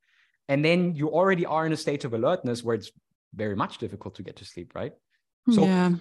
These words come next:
Speaker 1: all of these kind of things have to be tackled in a way to understand them properly, because of course we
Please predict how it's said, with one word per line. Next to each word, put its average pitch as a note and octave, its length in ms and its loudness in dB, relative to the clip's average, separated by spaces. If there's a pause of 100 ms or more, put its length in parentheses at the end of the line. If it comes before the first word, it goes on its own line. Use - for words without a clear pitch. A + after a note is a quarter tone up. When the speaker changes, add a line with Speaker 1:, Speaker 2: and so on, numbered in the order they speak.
(140)
Speaker 1:
all A#3+ 220 2
of A3 100 4
these A3 160 0
kind G#3+ 220 -2
of G3 80 0
things G3 260 2
have F3 200 0
to E3+ 100 -6
be D#3 100 -2
tackled D#3+ 720 -2
in D3 140 2
a C#3 60 2
way C#3+ 420 2 (120)
to D#3+ 120 -4
understand C3+ 420 0
them A#2 120 -2
properly, C#3+ 400 0
because C#3 320 -2 (320)
of - 160 -4
course B3 320 2
we D#3 340 2